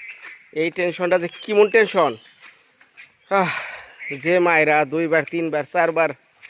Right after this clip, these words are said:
মিসক্যারেজের পর সন্তান আসবো, এরকম একটা সিচুয়েশন সময় হয়,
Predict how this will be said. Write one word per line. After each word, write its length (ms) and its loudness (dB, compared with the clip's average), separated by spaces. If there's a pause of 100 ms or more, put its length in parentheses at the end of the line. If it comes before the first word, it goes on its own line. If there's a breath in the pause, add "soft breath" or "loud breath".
(260)
মিসক্যারেজের 680 -2
পর 280 2 (1040)
সন্তান 520 -4 (220)
আসবো, 440 -2 (180)
এরকম 320 -4
একটা 180 -8
সিচুয়েশন 540 -8
সময় 400 0
হয়, 200 0